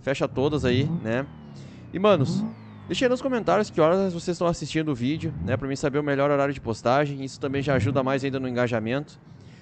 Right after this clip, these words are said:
Divulga o vídeo aí, né? Com o pessoal que gosta de carros também, que gosta, né, desse tipo de jogo, desse tipo de play. Fechou, galera? Isso ajuda bastante. Tem um linkzinho aí na descrição, ou vai nos três pontinhos ali, né?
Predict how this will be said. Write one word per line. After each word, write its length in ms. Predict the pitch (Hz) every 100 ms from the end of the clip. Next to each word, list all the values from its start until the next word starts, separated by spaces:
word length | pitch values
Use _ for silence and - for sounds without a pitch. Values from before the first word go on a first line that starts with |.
| -
Divulga 480 | 156 247 208 277 269
o 60 |
vídeo 300 | 208 233 208
aí, 280 | 190 202 220 -
né? 160 | 151 170
Com 120 | 170
o 40 |
pessoal 480 | 156 147 156 165 160 - -
que 80 | 127
gosta 260 | 151 160
de 80 | -
carros 320 | - 139 156
também, 380 | - 117 123 160
que 100 | 143
gosta, 500 | 117 135 151 143 113 - - - - - 117
né, 160 | 127
desse 220 | 131 127
tipo 240 | 120 139 127
de 100 | 120
jogo, 320 | 117 147 147
desse 260 | 127 127 113
tipo 220 | 131 131
de 80 | 120
play. 380 | - 120 147 - - -
Fechou, 240 | 120 - 151
galera? 240 | 156 127
Isso 140 | 120
ajuda 220 | 135 147 147
bastante. 680 | 135 - 131 160 - - - - -
Tem 120 | 156
um 60 | 185
linkzinho 460 | 190 175 151 175 170
aí 80 |
na 80 | 165
descrição, 580 | 156 143 139 123 156 180 226
ou 180 | 208
vai 140 | 226 226
nos 100 | 220
três 180 | 214 214
pontinhos 440 | 202 170 175 170
ali, 240 | 151 143
né? 160 | 151